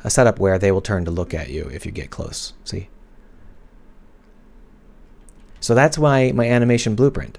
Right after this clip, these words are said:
I just need something that plays montages as it's told and sometimes looks at the player. And I could create that. Creating that animation blueprint was pretty easy. I looked up a tutorial on how to get people to look at you, and I looked up a tutorial on how to get montages to play, and then I put them back to back, and they work fine.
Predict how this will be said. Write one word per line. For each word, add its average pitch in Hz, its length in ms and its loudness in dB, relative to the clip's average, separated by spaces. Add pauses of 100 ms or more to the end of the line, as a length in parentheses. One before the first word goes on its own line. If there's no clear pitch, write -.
I 117 140 2
just 117 260 2
need 117 180 2
something 101 300 0
that 82 160 -4
plays 120 240 4
montages 107 680 2
as 87 180 -2
it's - 160 -4
told 87 420 -2
and 85 220 -6
sometimes 85 380 -6
looks - 220 -10
at - 80 -12
the - 60 -14
player. - 340 -10 (1200)
And 143 140 4
I 139 60 6
could 147 160 0
create - 320 0
that. - 180 -10
Creating 135 320 4
that 117 160 2
animation 107 460 -2
blueprint 87 380 -2
was 85 260 -6
pretty 82 260 -4
easy. 76 380 -10 (260)
I 98 80 0
looked 104 220 2
up - 80 -2
a 104 80 0
tutorial 95 480 0
on 87 80 -2
how 90 120 -6
to 95 80 0
get 90 140 -2
people 98 220 -4
to 101 80 -2
look 90 240 -2
at 78 180 -10
you, 82 180 -10 (400)
and 101 160 -2
I 87 60 -2
looked 95 160 0
up 107 100 -2
a 110 60 -4
tutorial 90 380 0
on 87 60 -4
how 98 60 -6
to 95 60 -2
get 85 160 -4
montages 85 640 -6
to - 80 -14
play, 80 280 -8 (300)
and 85 100 -8
then 82 100 -4
I 85 40 -6
put - 160 0
them 92 140 -2
back 87 180 0
to 90 80 -6
back, - 380 -12
and 82 160 -8
they 80 40 -10
work 85 220 -10
fine. 82 300 -12